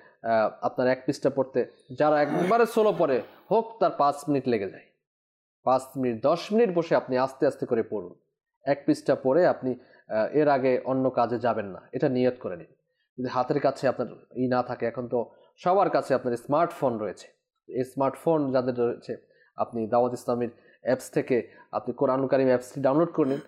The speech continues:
বুকমার্ক দে-, আহ, দেয়া যায় ওখানে, যে পৃষ্ঠা পড়বেন সেই পৃষ্ঠা আপনি ওখানে ই দি-, দিয়ে রাখতে পারবেন। আপনি ডেইলি এক পৃষ্ঠা করে পাঠ করুন,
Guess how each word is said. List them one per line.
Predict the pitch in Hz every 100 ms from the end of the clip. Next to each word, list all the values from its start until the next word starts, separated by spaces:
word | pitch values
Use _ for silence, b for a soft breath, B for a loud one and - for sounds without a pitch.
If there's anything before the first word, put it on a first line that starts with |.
| 120
বুকমার্ক | 170 170 175 151
দে-, | 139 -
আহ, | 127 123
দেয়া | 120 139 135
যায় | 127
ওখানে, | 117 117 110 b b b
যে | 120 135
পৃষ্ঠা | 147 - 139
পড়বেন | 147 131
সেই | 123 139
পৃষ্ঠা | 139 131 139
আপনি | 120 127
ওখানে | 117 127 120
ই | 127
দি-, | 127 -
দিয়ে | 127 127
রাখতে | 120 -
পারবেন। | 120 104 101 - b b
আপনি | 110 127 - - 127
ডেইলি | 151 214 202
এক | 143 -
পৃষ্ঠা | 165 -
করে | 120 110
পাঠ | 101 -
করুন, | - -